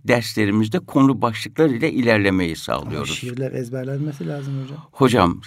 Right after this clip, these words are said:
Speaker 1: o şiirler de, şiir ezberleme ve okuma farklı düşünelim. Biz öncelikle konuşmadayız.
Speaker 2: Konuşmadayız.
Speaker 1: Şiir bizim yan unsurumuz.
Speaker 2: Anladım, tamam.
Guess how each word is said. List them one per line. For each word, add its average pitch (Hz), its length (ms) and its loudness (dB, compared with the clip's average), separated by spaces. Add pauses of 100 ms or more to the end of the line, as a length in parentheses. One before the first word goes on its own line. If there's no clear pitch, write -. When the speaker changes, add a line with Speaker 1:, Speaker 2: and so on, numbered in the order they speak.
(140)
Speaker 1:
o 147 100 2
şiirler 131 800 6
de, 92 280 -2
şiir 143 360 4
ezberleme 117 1000 2
ve 113 60 2
okuma 110 420 0
farklı 110 520 0
düşünelim. 135 440 2
Biz 147 140 -2
öncelikle 135 480 4
konuşmadayız. 110 840 0
Speaker 2:
Konuşmadayız. 110 360 -8
Speaker 1:
Şiir 151 440 4
bizim 151 320 0
yan 135 380 4
unsurumuz. 82 640 -2
Speaker 2:
Anladım, - 200 -14
tamam. 117 280 -6